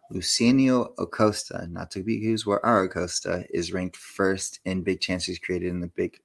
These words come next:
in the competition, in the, so in the M L S, uh, cu-, in the M L S at the moment. And the bad is they actually have the top scorer in the competition at, at five with Bran-,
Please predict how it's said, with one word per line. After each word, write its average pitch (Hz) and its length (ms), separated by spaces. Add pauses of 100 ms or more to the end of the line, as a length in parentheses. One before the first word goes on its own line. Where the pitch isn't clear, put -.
in 92 120
the 90 60
competition, 90 840
in 90 180
the, 87 100
so 90 280
in 90 220
the 90 100
M 90 120
L 87 80
S, 90 260
uh, 92 260 (680)
cu-, - 80 (180)
in 95 140
the 92 60
M 90 120
L 90 100
S - 440 (220)
at - 120
the - 60
moment. 123 340 (180)
And 92 500
the 92 120
bad 90 580
is 92 400
they 92 200
actually 90 360
have 92 180
the 90 120
top - 240
scorer 95 560
in 92 480
the 90 140
competition 90 840
at, - 360
at - 200
five 92 220
with 87 160
Bran-, - 160